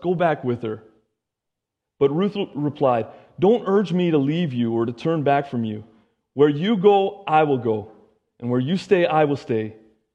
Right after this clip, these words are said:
Your people will be my people and your God, my God. Where you die, I will die, and there I will be buried.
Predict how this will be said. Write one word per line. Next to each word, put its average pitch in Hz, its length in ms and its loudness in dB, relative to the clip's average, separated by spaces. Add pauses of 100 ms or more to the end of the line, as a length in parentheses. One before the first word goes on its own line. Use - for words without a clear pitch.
(180)
Your 170 200 4
people 185 360 -2
will 151 100 0
be 135 120 0
my 147 200 0
people 160 320 -4
and 127 160 -2
your 165 160 0
God, 147 320 2
my 131 200 0
God. 117 340 -4 (400)
Where 139 140 4
you 196 280 0
die, 185 420 2 (120)
I 165 180 2
will 139 160 0
die, 117 440 -8
and 123 160 -6
there 175 420 4
I 135 100 -4
will 131 140 -4
be 127 120 -4
buried. 113 420 -4